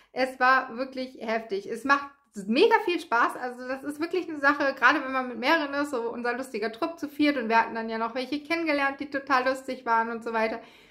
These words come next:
Macht das eine riesen Gaudi, aber gerade wer vielleicht Probleme mit der Wirbelsäule oder so hat, der sollte vielleicht dann doch eine andere Methode wählen, vielleicht einfach so einen Katamaran, wie wir ihn dann auf dem Rückweg, komme ich nachher auch noch zu, hatten.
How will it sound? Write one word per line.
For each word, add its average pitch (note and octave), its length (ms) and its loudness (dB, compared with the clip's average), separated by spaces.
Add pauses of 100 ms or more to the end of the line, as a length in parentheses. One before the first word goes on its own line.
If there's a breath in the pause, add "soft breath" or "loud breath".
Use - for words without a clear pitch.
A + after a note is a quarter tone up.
(520 loud breath)
Macht E4 320 4
das E4 160 0
eine B3+ 140 -6
riesen D4 280 -2
Gaudi, G3+ 520 -4 (160)
aber C#4+ 520 4 (140)
gerade D4+ 280 -6
wer C#4 120 -2
vielleicht C4+ 280 -10
Probleme D#4 340 -6
mit D4+ 160 -4
der C4 160 -2
Wirbelsäule G#3+ 580 0
oder G3+ 180 -6
so G#3+ 180 -16
hat, G#3 220 -12 (200)
der C4+ 120 4
sollte D4 300 4
vielleicht A#3+ 380 -6
dann A#3+ 120 -4
doch C4 140 -2
eine C#4 140 -8
andere C4+ 260 -2
Methode A#3 440 -4
wählen, A3+ 240 -2
vielleicht A3 260 -4
einfach A3 260 -8
so A#3 120 -12
einen A3+ 80 -8
Katamaran, A3+ 640 0
wie A3 100 -8
wir A3 80 -8
ihn A3 140 -6
dann G#3 120 -6
auf G#3+ 140 -8
dem A3 80 -8
Rückweg, A3 640 -6
komme G#3 200 -8
ich G#3+ 100 -6
nachher G3+ 240 -6
auch - 40 -6
noch G#3+ 160 -6
zu, G#3 180 -8
hatten. G#3+ 380 -6